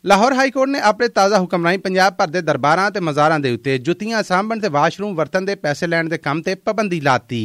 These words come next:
ਏ। ਚੀਫ ਜਸਟਿਸ ਲਾਹੌਰ ਹਾਈ ਕੋਰਟ ਕਾਸਮ ਖਾਨ ਨੇ ਆਪਣੇ ਹੁਕਮ ਰਾਹੀਂ ਔਕਾਫ ਤੇ ਮਹਿਕਮੇ ਨੂੰ ਪਾਬੰਦ ਕੀਤਾ ਆ ਕਿ ਉਹ ਜੁੱਤੀਆਂ ਦੀ ਸਾਂਭ ਤੇ ਵਾਸ਼ਰੂਮ ਵਰਤਣ ਦੇ ਜੋ ਠੇਕੇ ਦਿੰਦੇ ਨੇ, ਉਹ ਗੈਰ ਕਾਨੂੰਨੀ ਨੇ।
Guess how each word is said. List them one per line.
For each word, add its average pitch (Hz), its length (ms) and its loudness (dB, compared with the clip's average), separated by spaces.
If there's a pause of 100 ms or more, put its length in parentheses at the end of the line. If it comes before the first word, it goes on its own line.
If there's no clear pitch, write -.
ਏ। 85 120 -8 (500)
ਚੀਫ 180 160 4
ਜਸਟਿਸ 170 360 -4
ਲਾਹੌਰ 139 240 0
ਹਾਈ 113 200 -2
ਕੋਰਟ 160 260 0 (280)
ਕਾਸਮ 214 320 2
ਖਾਨ 208 220 0
ਨੇ 247 160 -4
ਆਪਣੇ 190 240 -2
ਹੁਕਮ 208 260 -4
ਰਾਹੀਂ 214 260 -2
ਔਕਾਫ 160 300 2
ਤੇ 202 80 -4
ਮਹਿਕਮੇ 170 340 -2
ਨੂੰ 202 100 -8
ਪਾਬੰਦ 127 320 -2
ਕੀਤਾ 127 280 -2 (140)
ਆ 135 120 4 (280)
ਕਿ 226 80 0
ਉਹ 233 60 6
ਜੁੱਤੀਆਂ 226 400 -6
ਦੀ 226 120 -8
ਸਾਂਭ 202 360 0 (240)
ਤੇ 202 80 0
ਵਾਸ਼ਰੂਮ 220 460 2
ਵਰਤਣ 208 300 -2
ਦੇ 220 100 -2
ਜੋ 190 140 -4
ਠੇਕੇ 170 300 -6
ਦਿੰਦੇ 151 320 -2
ਨੇ, 175 160 -2 (240)
ਉਹ 131 200 -4
ਗੈਰ 147 240 4
ਕਾਨੂੰਨੀ 190 520 0
ਨੇ। 98 220 -6